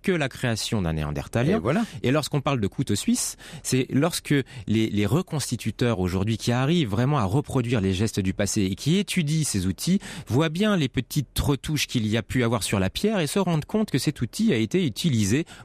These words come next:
Speaker 1: pour, à la fois pour racler les peaux de bête,
Speaker 2: Elle, elle était
Speaker 1: pour
Speaker 2: polyvalente, la
Speaker 1: Elle était
Speaker 2: pierre, hein.
Speaker 1: polyvalente,
Speaker 2: Mm.
Speaker 1: la pierre. Elle servait à racler, elle servait à gratter,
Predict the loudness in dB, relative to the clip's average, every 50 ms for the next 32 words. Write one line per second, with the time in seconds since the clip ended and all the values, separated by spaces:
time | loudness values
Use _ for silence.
0 | -20 _ 0 0 0 0 0 0 0 0 0 0 -2 -2 0 -2 -2 -2 0 0
1 | 0 0 0 0 0 0 0 2 2 0 0 0 0 0 0 2 2 0 -2 -2
2 | -4 -2 -2 -2 0 0 0 0 2 0 0 0 0 0 0 0 -2 -2 -2 -2
3 | 0 2 2 2 0 2 2 0 2 2 0 0 0 0 0 0 -2 -2 -2 -2
4 | -2 -2 -2 -6 -12 -4 -2 -2 0 0 0 0 0 0 0 0 0 0 -2 -2
5 | 0 0 0 0 0 -2 -4 -10 -18 -18 -16 -8 -4 -2 0 0 0 0 0 0
6 | 0 -2 -2 -4 -4 -2 -2 0 0 0 0 0 -2 -2 -2